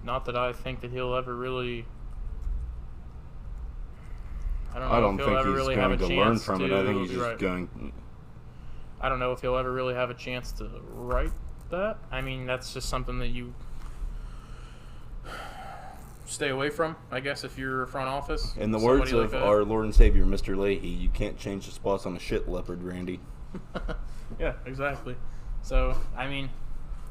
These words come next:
Speaker 1: he was dumb. It was a stupid play on his part, and now he's
Speaker 2: Play stupid
Speaker 1: going
Speaker 2: games,
Speaker 1: to
Speaker 2: win stupid prizes.
Speaker 1: Exactly,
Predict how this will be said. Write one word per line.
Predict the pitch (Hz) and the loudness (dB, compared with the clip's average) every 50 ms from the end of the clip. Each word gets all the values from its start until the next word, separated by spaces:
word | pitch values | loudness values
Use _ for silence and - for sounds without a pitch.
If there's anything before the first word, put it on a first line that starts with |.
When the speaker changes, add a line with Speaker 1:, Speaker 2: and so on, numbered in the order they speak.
| - - - - - - - - - - - - - | -4 -4 -4 -4 -2 6 10 12 12 12 12 8 8
Speaker 1:
he | - 156 | 8 6
was | 165 165 | 6 8
dumb. | 165 196 196 147 131 127 | 8 8 8 8 6 4
It | |
was | 131 135 131 123 | 4 2 2 0
a | 170 175 | 0 -2
stupid | - - - 165 - 160 - | -4 -4 -4 -4 -4 -2 0
play | 175 165 160 | 2 4 4
on | 156 156 156 | 4 4 2
his | 160 165 147 | 0 -4 -2
part, | - 185 190 196 208 151 131 | 0 2 4 4 2 2 -2
and | 135 131 | -2 0
now | 131 135 139 139 143 143 143 143 143 147 147 143 | 2 2 2 2 2 2 0 0 0 0 -2 -4
he's | 143 143 | -2 2
Speaker 2:
Play | 131 113 110 | 4 4 4
stupid | 110 - 143 135 | 4 2 2 2
Speaker 1:
going | 131 113 | 2 4
Speaker 2:
games, | 113 120 131 143 135 | 4 4 4 4 4
Speaker 1:
to | 120 127 | 6 6
Speaker 2:
win | 127 127 | 6 8
stupid | - - 143 143 147 - | 6 6 4 2 4 6
prizes. | 156 147 147 135 120 110 - | 8 8 8 6 2 -2 -2
Speaker 1:
Exactly, | 127 139 147 139 123 120 | -2 -4 -4 -4 -6 -8